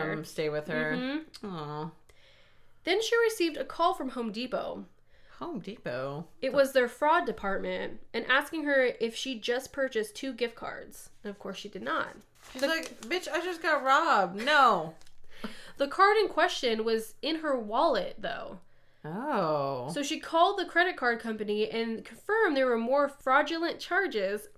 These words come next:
Speaker 2: from Walmart and a personal info search service.
Speaker 1: Oh.
Speaker 2: Karen thinks whoever arranged the robbery had copied down her credit card number while still working for her.
Speaker 1: Oh.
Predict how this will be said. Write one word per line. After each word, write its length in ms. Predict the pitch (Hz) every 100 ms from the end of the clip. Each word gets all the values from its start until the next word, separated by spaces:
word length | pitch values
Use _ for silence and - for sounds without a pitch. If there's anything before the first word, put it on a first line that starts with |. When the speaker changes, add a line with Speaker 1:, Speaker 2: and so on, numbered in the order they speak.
| -
Speaker 2:
from 300 | 254 240 214
Walmart 540 | 214 247 285 311 330
and 120 | - 233
a 80 |
personal 580 | 226 - 359 - 415 403 -
info 400 | 294 294 302 294
search 480 | 285 269 262 - -
service. 720 | - 202 - - - - - - - -
Speaker 1:
Oh. 800 | 359 294 156 143 151 139 143 165
Speaker 2:
Karen 280 | - 320 381
thinks 280 | - 277 277
whoever 360 | 262 240 240 262 226
arranged 320 | 214 214 226
the 100 | 214
robbery 580 | 214 214 240 254 269 277 - -
had 180 | 262
copied 440 | - 285 311 349 285
down 340 | 262 247 247
her 140 | 220 220
credit 340 | - 247 240
card 220 | - 196
number 280 | 196 196 202
while 200 | 202 214
still 280 | 214 240 233
working 380 | 226 226 214 185
for 200 | - -
her. 360 | - - - - - - - - 196 202 208
Speaker 1:
Oh. 1300 | 208 208 202 202 202 196 190 185 185 175 170 165 160